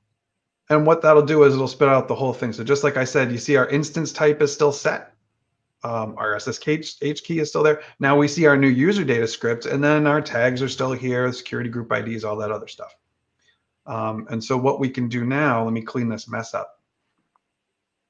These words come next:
and, and make another one. So what we can do now, uh, as we've already got this created, we can, uh, invoke the update. And so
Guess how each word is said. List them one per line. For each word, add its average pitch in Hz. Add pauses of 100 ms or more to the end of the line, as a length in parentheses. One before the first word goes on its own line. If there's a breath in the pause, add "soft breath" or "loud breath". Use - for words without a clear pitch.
(220)
and, 110
and 110
make 110
another 107
one. 104 (640)
So 160
what 160
we 160
can 156
do 135
now, 156 (380)
uh, 131
as 135
we've 139
already 147
got 147
this 135
created, 147
we 135
can, 135 (220)
uh, 120
invoke 135
the -
update. - (460)
And 120
so 120